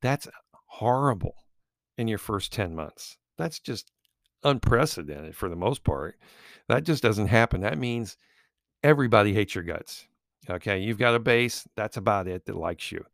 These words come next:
Other than that, they all hate you, or they dislike you. And, and actually, his, his, uh, disapproval rating's astronomical. It's around sixty. That means six out of ten people don't think you're doing your job.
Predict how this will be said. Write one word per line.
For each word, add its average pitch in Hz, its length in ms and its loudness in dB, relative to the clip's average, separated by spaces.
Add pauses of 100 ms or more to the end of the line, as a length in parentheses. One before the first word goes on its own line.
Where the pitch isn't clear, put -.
(260)
Other 147 180 4
than 131 100 2
that, 120 240 0
they 107 80 0
all 98 160 2
hate 98 280 -6
you, - 80 -14 (540)
or 101 100 -2
they 98 120 0
dislike 92 440 -4
you. - 80 -12 (640)
And, 131 160 2
and 113 220 -2
actually, 123 400 0 (160)
his, 107 260 0 (400)
his, 95 240 -6
uh, 90 60 -2
disapproval 92 680 -2
rating's 92 500 0 (560)
astronomical. 117 720 -2
It's 95 120 -8
around 98 260 -4
sixty. - 580 -10 (260)
That - 120 0
means 220 160 2
six - 240 0
out 156 100 6
of 127 60 2
ten 131 180 0
people 131 240 2
don't 104 180 0
think 104 160 0
you're 101 80 -2
doing 95 220 0
your 85 140 -8
job. 92 340 -4